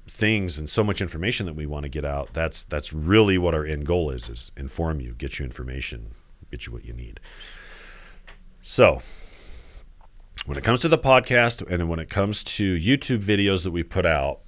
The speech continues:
comments are awesome. I love seeing comments out there, because it, it gives, I mean, personally for me, it gives me a sense that, hey, it's being watched and consumed, and they enjoyed it, and we're kinda hitting the mark on, on the content that we're putting out. But the problem is, it's really hard to get you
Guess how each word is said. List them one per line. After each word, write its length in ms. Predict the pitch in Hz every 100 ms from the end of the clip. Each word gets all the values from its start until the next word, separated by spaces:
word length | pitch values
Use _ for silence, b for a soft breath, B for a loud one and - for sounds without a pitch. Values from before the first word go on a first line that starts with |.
| - - - -
comments 460 | - 143 185 175 120
are 100 | 98
awesome. 340 | 98 92 80
I 60 | 76
love 220 | 85 98
seeing 240 | - 90
comments 400 | 82 82 78 76
out 140 | 71 67
there, 160 | 69
because 400 | 67 67 76 65
it, 160 | 71 65
it 220 | 76 69
gives, 480 | - 95 78 76 - - -
I 120 | 87
mean, 200 | 82 80
personally 460 | 71 104 104 101 95
for 160 | - 73
me, 180 | 85
it 60 | 76
gives 180 | 76 76
me 120 | 80
a 40 |
sense 300 | - 80 76
that, 200 | - 73
hey, 180 | 165 240
it's 180 | 71 -
being 320 | - 101 95
watched 340 | 110 123 - 78
and 80 |
consumed, 460 | 76 76 131 104 65
and 100 | 67
they 100 | 73
enjoyed 340 | 82 113 101
it, 100 | 65
and 300 | 65 67 65 B B B B -
we're 80 |
kinda 300 | 80 107 92
hitting 320 | 78 110 98 92
the 80 |
mark 360 | 90 117 80 -
on, 280 | 69 71 64
on 140 | 76
the 80 | 73
content 340 | - 101 92 71
that 80 |
we're 80 | 65
putting 280 | - 67 65
out. 200 | 64 - B B B B B
But 100 | 120
the 60 | -
problem 440 | - 170 170 139
is, 220 | 120 113 101
it's 160 | 92
really 360 | 92 113 143 127
hard 280 | 107 123 101
to 80 |
get 360 | 82 76 113 113
you 720 | 104 98 92 90 85 82 78